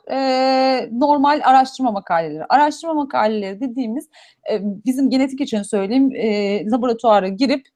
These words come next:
çalıştığınız, e, ortaya bir şeyler koyduğunuz, bir şeyler çıkarttığınız,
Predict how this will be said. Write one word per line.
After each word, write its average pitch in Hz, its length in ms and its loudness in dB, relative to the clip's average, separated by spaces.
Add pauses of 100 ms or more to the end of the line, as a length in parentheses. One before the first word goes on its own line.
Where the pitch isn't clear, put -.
(220)
çalıştığınız, 269 880 -2 (360)
e, 226 600 6 (540)
ortaya 262 420 0
bir 226 60 -2
şeyler 262 460 0
koyduğunuz, 302 580 -4
bir 220 40 -8
şeyler 269 400 0
çıkarttığınız, 214 840 -6